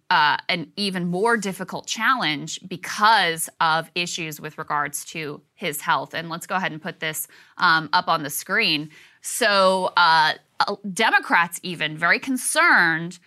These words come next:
about a lack of transparency around Fetterman's stroke. Um, they're even reportedly looking at state ballot replacement law. They, they do go ahead and say, "We don't think that's gonna be necessary," but they're checking it out just in case. They're trying to get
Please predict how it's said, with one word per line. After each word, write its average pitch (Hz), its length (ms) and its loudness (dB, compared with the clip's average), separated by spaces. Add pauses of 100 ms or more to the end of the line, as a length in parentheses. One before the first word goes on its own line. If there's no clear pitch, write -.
(360)
about 190 320 4
a 190 60 0
lack 180 420 2 (100)
of 190 160 2
transparency 190 1300 -2
around 175 400 2
Fetterman's 170 680 -2
stroke. - 800 -6 (480)
Um, 175 420 4
they're 170 420 0 (300)
even 196 260 -2
reportedly 185 680 -2
looking 190 400 -4
at 175 180 2
state - 340 -4
ballot 151 300 0
replacement 156 560 -8
law. 156 260 0
They, 170 360 -2
they 160 120 0
do 165 200 -6
go 156 160 -2
ahead 170 240 -4
and 170 120 -6
say, 165 220 0
"We 240 140 -6
don't 156 180 -6
think 147 160 -10
that's 147 220 -8
gonna 147 160 -10
be 151 120 -10
necessary," 160 600 -2
but 202 160 -6
they're 165 100 -6
checking 156 320 -8
it 147 100 -6
out 139 160 -6
just - 260 -12
in 156 100 -14
case. 302 240 -4
They're 233 120 -8
trying 160 180 -8
to 156 60 -10
get 151 140 -10